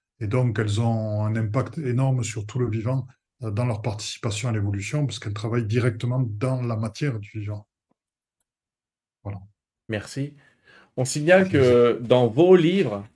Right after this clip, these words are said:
Speaker 2: je vais dire ça comme ça, dans vos livres, vous expliquez aux gens comment contacter et rejoindre ces êtres, parce qu'on me pose la question, là, comment, comment, comment, comment. Euh,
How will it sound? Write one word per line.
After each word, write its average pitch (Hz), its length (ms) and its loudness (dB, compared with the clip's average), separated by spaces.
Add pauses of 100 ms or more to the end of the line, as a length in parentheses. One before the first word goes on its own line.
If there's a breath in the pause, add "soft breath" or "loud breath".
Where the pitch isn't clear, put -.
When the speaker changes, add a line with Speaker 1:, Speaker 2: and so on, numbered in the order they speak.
(280)
Speaker 2:
je 95 80 -16
vais 92 40 -12
dire 95 140 -8
ça 110 120 -10
comme 104 180 -6
ça, 156 300 -4
dans 101 140 -2
vos 135 260 2
livres, 135 500 0 (300)
vous 110 220 -4
expliquez 135 500 -4
aux 131 100 2
gens 147 240 -2
comment 127 400 2
contacter 151 720 2
et 143 60 4
rejoindre 120 580 0
ces 113 280 0
êtres, 135 280 0
parce 95 200 -10
qu'on 98 160 -4
me 92 80 -2
pose 110 220 -2
la 98 100 2
question, 98 360 -2
là, 98 120 -4
comment, 104 340 -2
comment, 104 360 -2
comment, 98 360 -2
comment. 107 380 -2 (580 soft breath)
Euh, 98 1300 -2